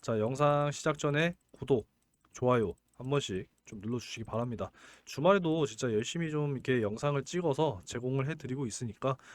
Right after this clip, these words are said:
뭐 수고했다라는 마음으로 한 번씩 눌러주실 수 있잖아요. 그죠?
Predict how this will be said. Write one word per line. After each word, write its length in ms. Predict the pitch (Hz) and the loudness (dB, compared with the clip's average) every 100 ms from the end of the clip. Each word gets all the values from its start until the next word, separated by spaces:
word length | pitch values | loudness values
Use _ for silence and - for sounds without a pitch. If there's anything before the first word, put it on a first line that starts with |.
| - - | -16 -6
뭐 140 | 104 | -6
수고했다라는 1300 | - 202 233 240 226 - 202 196 180 170 165 165 160 | -6 -4 0 4 4 4 6 8 6 4 2 0 0
마음으로 640 | 120 107 139 143 107 95 | 0 2 2 0 -4 -4
한 140 | 107 143 | -4 -4
번씩 220 | 139 120 | -6 -6
눌러주실 400 | 107 131 120 117 | -4 -4 -4 -8
수 140 | 110 95 | -10 -12
있잖아요. 420 | - 87 80 - - | -8 -8 -8 -12 -14
그죠? 240 | - 143 | -2 -2